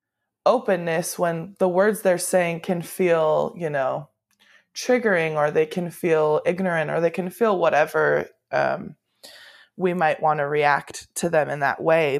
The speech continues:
But it's lovely to hear how your morning routine and how you really are selfish with that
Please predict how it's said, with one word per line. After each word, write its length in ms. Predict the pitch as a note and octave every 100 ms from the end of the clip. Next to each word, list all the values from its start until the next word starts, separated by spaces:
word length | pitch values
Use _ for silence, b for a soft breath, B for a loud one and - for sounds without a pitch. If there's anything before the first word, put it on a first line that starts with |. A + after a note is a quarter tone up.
| -
But 300 | D#3 C3+ - _ _ _ _ _ _ _ _ _ _ _ _ _ _ _ _ _ -
it's 380 | G3+ G3+ - - b b b b b
lovely 580 | F3 G3+ A3 A3 A3 G#3+
to 220 | G3+ G3+
hear 760 | G3 - G#3 G3 F3 E3 D3+ F3
how 420 | - - G3 F3 F3
your 760 | F3 F3 E3 D3+ D3+ D3+ E3 _ -
morning 500 | F#3+ A3+ A#3+ A#3+ A3+
routine 580 | F#3+ E3+ - F3 D#3 D#3+
and 140 | E3
how 200 | - F#3+
you 280 | F#3 F#3 F#3
really 840 | F3 F3+ A3 A#3+ A3 F#3+ E3+ - _ _ _ _ _ _ _
are 260 | - A#3+ C4+
selfish 680 | - F#3+ E3+ - D3 G3+ -
with 180 | F3+ F3+
that 300 | F3+ C3+ -